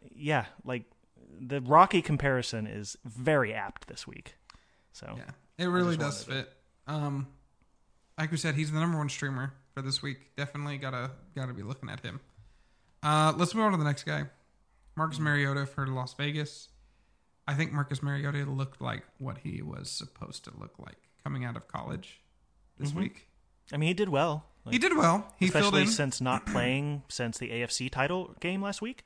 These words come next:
Speaker 1: or last season. Excuse
Speaker 2: Yeah,
Speaker 1: me.
Speaker 2: he, he did well. Um, and like I said, I, like, when he came out of college,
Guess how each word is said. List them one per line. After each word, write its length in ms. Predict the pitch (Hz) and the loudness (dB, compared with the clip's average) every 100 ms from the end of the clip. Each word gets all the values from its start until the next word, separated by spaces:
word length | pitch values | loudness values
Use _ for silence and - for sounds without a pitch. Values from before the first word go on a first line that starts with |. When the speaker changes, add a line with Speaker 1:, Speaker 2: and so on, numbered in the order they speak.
| - | -6
Speaker 1:
or 80 | 139 | -2
last 220 | 127 143 | -2 0
season. 320 | 156 165 214 - _ _ _ _ _ _ _ | 2 2 0 -2 _ _ _ _ _ _ _
Excuse 240 | - - 269 | -20 -6 -4
Speaker 2:
Yeah, 180 | - | -2
Speaker 1:
me. 60 | 165 | 2
Speaker 2:
he, 260 | 196 269 - | 4 2 -2
he 220 | 143 226 | 4 6
did 440 | 214 151 170 214 220 | 6 4 4 4 2
well. 420 | 156 131 131 196 _ _ _ _ _ _ _ _ _ _ | 2 2 -2 -6 _ _ _ _ _ _ _ _ _ _
Um, 520 | 160 151 143 135 120 127 _ _ _ _ _ _ _ _ _ | 4 4 4 2 -2 -8 _ _ _ _ _ _ _ _ _
and 160 | 156 151 | 0 2
like 160 | 160 170 | 4 4
I 60 | |
said, 220 | 156 156 143 | 2 0 -2
I, 180 | 156 123 - _ _ _ _ | -4 -6 -10 _ _ _ _
like, 220 | 143 135 - | -10 -10 -6
when 120 | 151 | 0
he 120 | 147 | 0
came 260 | 165 160 165 | 0 -2 0
out 80 | 175 | 0
of 100 | - | 0
college, 500 | 143 139 143 139 - | -2 -2 -4 -8 -16